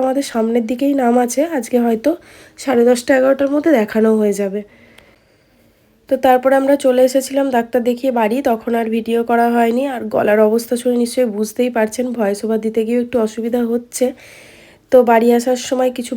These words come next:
বাজার করে এনেছিল ওর বাবা, আমিও ছিলাম। এই তো বাজারের মধ্যে এনেছে হচ্ছে পেঁয়াজ। আমাদের যেহেতু একবারে অনেকটা করে আলু পেঁয়াজ আনা হয়, তাই পেঁয়াজটা ওই সাত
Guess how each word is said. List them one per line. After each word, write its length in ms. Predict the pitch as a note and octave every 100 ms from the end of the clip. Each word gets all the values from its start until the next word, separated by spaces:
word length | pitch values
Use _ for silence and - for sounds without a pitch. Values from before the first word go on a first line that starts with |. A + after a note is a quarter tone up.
| A3+
বাজার 260 | G3+ A3+ A3
করে 140 | A#3+ A#3+
এনেছিল 360 | A#3 A#3 A#3+ B3 C#4 D4+ C#4+
ওর 80 | A#3 G#3+
বাবা, 200 | G#3 A#3+ D4+ - - _
আমিও 240 | A3 A#3+ D4+ D4+
ছিলাম। 260 | B3+ A3 D#4 _ _ _ _ _ _ _
এই 140 | C4 B3
তো 40 | B3+
বাজারের 320 | A#3 A3 A3+ A#3
মধ্যে 180 | A3+ B3 A#3
এনেছে 220 | A#3 A#3+
হচ্ছে 200 | A#3+ - B3
পেঁয়াজ। 340 | A#3 G#3 G#3+ B3+ - _ _ _ _ _ _ - A3
আমাদের 220 | A3+ A#3 A3
যেহেতু 260 | A#3 A#3 B3
একবারে 280 | A3 A3 A3+ A#3
অনেকটা 260 | A3 A#3 B3
করে 120 | B3 A#3+
আলু 120 | A3+ A#3
পেঁয়াজ 200 | B3 B3 B3
আনা 140 | B3+ B3
হয়, 140 | A#3 C#4+
তাই 120 | - A#3+ A#3
পেঁয়াজটা 440 | A3 A3 A3 B3 A#3+
ওই 80 | A#3+ A#3+
সাত 180 | G3+